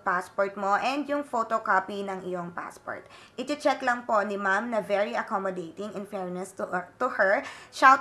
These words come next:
out po sa lahat ng Philippine Embassy staff. Um, grabe guys, sorry, <laughs> i-shortcut ko lang to. Ang laki ng pinagbago fa-, from five years ago. Mas accommodating na sila ngayon. Mas friendly na yung approach nila.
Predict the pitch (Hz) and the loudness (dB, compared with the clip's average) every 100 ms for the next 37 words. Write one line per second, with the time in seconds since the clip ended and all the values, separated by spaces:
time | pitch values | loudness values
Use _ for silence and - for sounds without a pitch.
0 | 294 302 302 294 311 294 269 269 262 262 | 8 6 6 4 6 6 8 6 4 -4
1 | 254 240 247 233 220 226 226 247 233 - | -8 -8 -8 -4 -4 0 -2 -2 -12 -8
2 | - 180 226 277 - - - 220 233 233 | -4 2 2 2 -6 -18 0 8 10 10
3 | 240 - - 240 233 226 196 190 202 220 | 6 0 0 2 4 2 0 0 2 2
4 | 196 202 - - - 247 277 254 247 240 | 2 -2 -8 -18 -6 -2 -2 0 0 2
5 | 240 226 - 208 202 208 202 208 - - | 2 2 4 2 2 2 2 2 -8 -20
6 | _ _ _ _ 269 311 339 339 320 311 | _ _ _ _ 0 2 2 0 0 0
7 | 294 202 185 175 180 185 202 240 220 233 | 0 0 0 -2 -2 -2 -2 0 0 4
8 | 262 262 233 196 190 220 226 208 170 160 | 2 4 -2 -2 -4 -8 -8 -10 -12 -12
9 | 175 202 - - - - - _ _ - | -14 -14 -20 -20 -20 -20 -20 _ _ -8
10 | 277 277 294 277 240 220 226 220 226 233 | -4 0 2 2 -2 -6 -6 -8 -8 -6
11 | 214 196 185 180 180 180 254 262 - 240 | -4 -2 -2 -4 -6 -4 -4 -6 -12 -2
12 | 240 233 214 233 220 220 214 - 220 214 | -2 -2 -6 -8 -6 -8 -6 -6 -2 0
13 | 196 196 - 196 196 185 190 | 0 -4 -8 -6 -2 0 -2